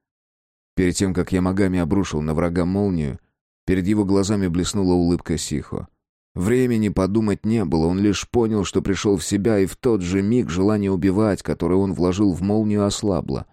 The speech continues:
Хотя он еще не знал, что это спасет Сихо жизнь.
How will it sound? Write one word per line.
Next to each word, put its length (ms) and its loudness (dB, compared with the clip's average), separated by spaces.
Хотя 280 -2
он 160 0
еще 220 -4
не 140 -2
знал, 420 -4
что 240 -2
это 360 -4
спасет 560 -2
Сихо 340 -2
жизнь. 460 -6